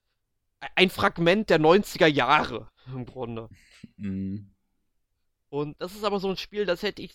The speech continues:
Speaker 1: super gerne gehabt, muss ich sagen, zu dem Zeitpunkt. Tja, dafür haben wir dann, äh, neunzehnhundertneunundneunzig in Japan erschienen Pokémon Pinball bekommen, was dann halt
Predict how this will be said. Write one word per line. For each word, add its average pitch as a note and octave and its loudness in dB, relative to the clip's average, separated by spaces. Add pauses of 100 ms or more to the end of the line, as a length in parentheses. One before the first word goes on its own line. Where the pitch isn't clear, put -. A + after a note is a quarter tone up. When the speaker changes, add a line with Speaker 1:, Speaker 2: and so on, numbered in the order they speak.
(140)
Speaker 1:
super B3 0
gerne G3+ 2
gehabt, D#3+ -2
muss B2+ -6
ich C3 -8
sagen, B2 -10 (340)
zu A#2+ -20
dem A#2+ -8
Zeitpunkt. A#2 -12 (1500)
Tja, A#2+ -6 (720)
dafür F#3+ -2
haben F3 -2
wir E3+ -2
dann, D#3+ -2 (640)
äh, C3+ -2 (440)
neunzehnhundertneunundneunzig E3 0 (140)
in C#3+ -4
Japan D3 0
erschienen E3 -2 (440)
Pokémon F#3 4
Pinball D#3 6
bekommen, D3+ 2
was C3+ -2
dann D3 2 (120)
halt C3 0